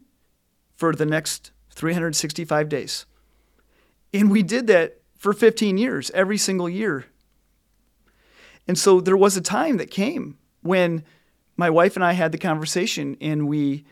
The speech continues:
we just, we asked the question, "Do we want to do this again?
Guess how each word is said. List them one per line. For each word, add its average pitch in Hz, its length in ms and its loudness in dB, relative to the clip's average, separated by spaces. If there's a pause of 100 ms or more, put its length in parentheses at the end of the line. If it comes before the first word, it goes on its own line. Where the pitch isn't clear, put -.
(1040)
we 160 160 -6
just, 143 200 -10
we 160 140 0
asked 151 200 -2
the 185 60 -6
question, 147 520 -2 (920)
"Do 170 140 -6
we 165 80 -2
want 156 160 0
to 160 60 -2
do 214 140 -2
this 190 180 -2
again? 117 300 -10